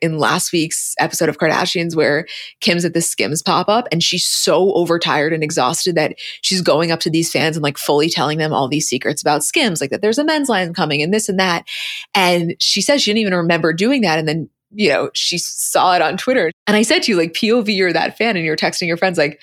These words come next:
"I know you guys aren't gonna believe me, but Kim Kardashian just literally revealed to me what Skims has upcoming." And, like, it's so easy to gaslight that person, and then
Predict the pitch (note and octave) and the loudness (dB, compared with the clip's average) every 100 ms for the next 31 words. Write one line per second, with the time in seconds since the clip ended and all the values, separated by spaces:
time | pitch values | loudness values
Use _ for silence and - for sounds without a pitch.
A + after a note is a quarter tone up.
0 | - - _ _ _ - E3+ F3+ A#3 A3+ | -20 -20 _ _ _ -2 0 2 2 2
1 | C#3 D3 E3 D3 D3 C#3+ F3 F#3 D3+ - | 0 0 -2 -2 -2 0 -2 0 -2 -4
2 | _ _ - F#3 A#3 E3+ E3 F#3 E3 E3 | _ _ -6 -2 0 2 0 -2 -4 -2
3 | D#3 D3+ D3+ D#3+ D#3+ - _ F3 E3 D#3 | 0 2 2 0 -2 -6 _ -2 0 2
4 | B2+ - F3+ E3 E3 - - D#3 C3+ E3+ | 0 0 -2 -2 -2 -4 -2 -2 -2 -2
5 | - - - - E3+ G#3 F#3 D3+ - - | -2 0 -2 0 -2 0 0 -2 -4 -14
6 | - - _ _ _ A#3+ A3+ - B3+ B3+ | -18 -20 _ _ _ -2 0 4 4 6
7 | B3 G#3+ G3+ E3 E3 - G3 G#3+ G3+ A#3 | 4 4 2 2 2 2 2 2 2 2
8 | A#3 B3 A#3 - F#3 F3+ E3+ F3+ | 4 2 2 0 2 2 2 0